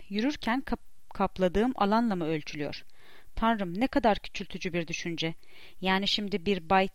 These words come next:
T koltuğunun altında bir Einstein sokup kitap gibi onu etrafa taşısa değeri artıp önemli birisi mi olacak? Pazar kilisesinin uzaktan duyulan çan sesleri gibi T S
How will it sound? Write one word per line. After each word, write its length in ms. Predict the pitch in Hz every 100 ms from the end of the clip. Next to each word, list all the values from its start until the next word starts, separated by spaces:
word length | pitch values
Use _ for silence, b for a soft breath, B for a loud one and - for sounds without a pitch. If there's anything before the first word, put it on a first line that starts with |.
| -
T 300 | - 202 190 b b b -
koltuğunun 540 | 202 185 - 185 190
altında 440 | 185 175 185 180
bir 220 | - - 185
Einstein 360 | 196 - 170
sokup 580 | 165 175 - - - -
kitap 300 | - 220 -
gibi 180 | 180 165
onu 180 | 185 180
etrafa 420 | 180 180 175 196
taşısa 480 | - 180 - 180 156 B B B -
değeri 280 | 190 185 196
artıp 340 | 185 185 - -
önemli 340 | - 185 185 226
birisi 280 | 285 - 175
mi 60 |
olacak? 480 | 156 147 139 - - - - B B B B B B -
Pazar 280 | - 233 320
kilisesinin 640 | - 254 226 190 170 175 226
uzaktan 480 | 196 208 - 269 262
duyulan 280 | 202 170
çan 240 | 170 220 233
sesleri 440 | - 196 - 156
gibi 300 | 151 151 220 b b b b - - -
T 340 | - 233 247 202 175 - 175
S 460 | - 196 180 196